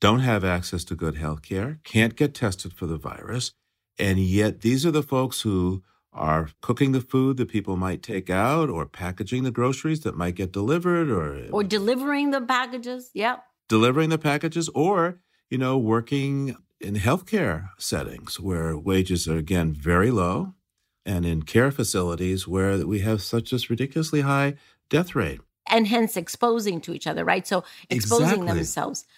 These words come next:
Speaker 2: So, you know, the appreciation for all of those professions that we never really thought about before has also just skyrocketed, which is a good thing. But the final thing that I just wanted to add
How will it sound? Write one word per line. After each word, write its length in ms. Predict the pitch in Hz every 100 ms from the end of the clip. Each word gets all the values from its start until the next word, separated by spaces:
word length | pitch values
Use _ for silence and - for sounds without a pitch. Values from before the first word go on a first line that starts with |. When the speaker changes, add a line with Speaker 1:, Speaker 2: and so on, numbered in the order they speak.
| _
Speaker 2:
So, 400 | - - 226 214
you 180 | 208 226
know, 220 | 208 190
the 240 | 190 185 208
appreciation 1080 | 185 - 294 285 - 226 196 208 - 185 170
for 180 | - -
all 240 | 180 185
of 100 | 185
those 220 | 180 175
professions 680 | - 160 - 165 - 151 160
that 160 | 151
we 120 | 175 165
never 320 | 175 175 160
really 260 | 160 156
thought 320 | 139 - - 156
about 320 | 143 151 165
before 420 | 151 - 170 160
has 220 | 151 170
also 420 | - 165 156 175
just 320 | 156 160 156 -
skyrocketed, 840 | 151 151 160 156 - - - 170 _ - - - _
which 180 | 180 -
is 120 | 175
a 60 | 185
good 440 | 165 220 220 190
thing. 240 | - 208 190 _
But 140 | 247
the 80 | 247
final 440 | - 302 339 330 269
thing 220 | 254 226
that 120 | 202
I 120 | 196
just 240 | 196 196 -
wanted 280 | 208 190 -
to 80 | -
add 320 | 190 190 190